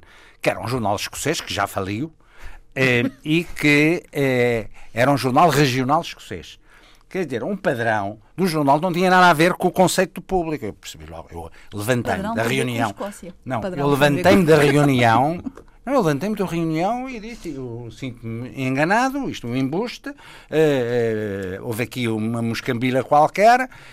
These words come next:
Speaker 1: eh, e, eh, eu não continuo nesta reunião e apresento a minha demissão."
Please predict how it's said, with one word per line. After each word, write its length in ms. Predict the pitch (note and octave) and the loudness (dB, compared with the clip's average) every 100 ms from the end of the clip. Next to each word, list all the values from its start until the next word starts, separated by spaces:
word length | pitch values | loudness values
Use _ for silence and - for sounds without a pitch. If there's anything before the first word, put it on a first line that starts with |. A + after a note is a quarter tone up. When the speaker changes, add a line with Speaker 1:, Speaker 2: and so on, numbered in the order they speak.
| - | -8
Speaker 1:
eh, 680 | - F3 E3+ D#3+ D3 C3+ A2+ - - | 0 4 6 8 6 4 0 -8 -6
e, 560 | E3+ E3 D#3 D3+ D3+ | 0 4 6 6 4
eh, 260 | D3 D3+ D3 | 4 4 4
eu 120 | D#3 D#3+ | 2 2
não 120 | E3 | 2
continuo 560 | D3+ C#3 C#3 C#3+ D3+ - - | 0 -2 -2 -4 -6 -10 -8
nesta 240 | C#3 D3 | -4 -4
reunião 580 | B2+ D3 E3 F3 G#3 G3+ | -4 -4 -4 -4 -6 -10
e 120 | - D3 | -4 -2
apresento 320 | C3 A#2 G#2+ | -2 -4 -6
a 40 | |
minha 140 | G2 E2+ | -8 -8
demissão." 300 | F#2 - | -10 -14